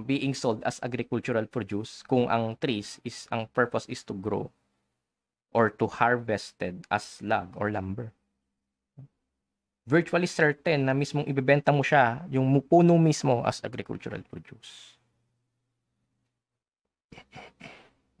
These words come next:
Ayan. So, I hope, no, I hope, ah, malinaw tayo kay bearer plants.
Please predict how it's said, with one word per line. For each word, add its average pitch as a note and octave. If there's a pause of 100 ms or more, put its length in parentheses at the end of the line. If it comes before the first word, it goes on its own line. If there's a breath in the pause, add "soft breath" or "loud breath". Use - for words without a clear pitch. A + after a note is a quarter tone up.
(120)
Ayan. D#2 (220)
So, -
I A2
hope, D3+
no, C3+
I G#2+
hope, - (160)
ah, G#2+
malinaw G#2
tayo G#2
kay G2
bearer F2+
plants. -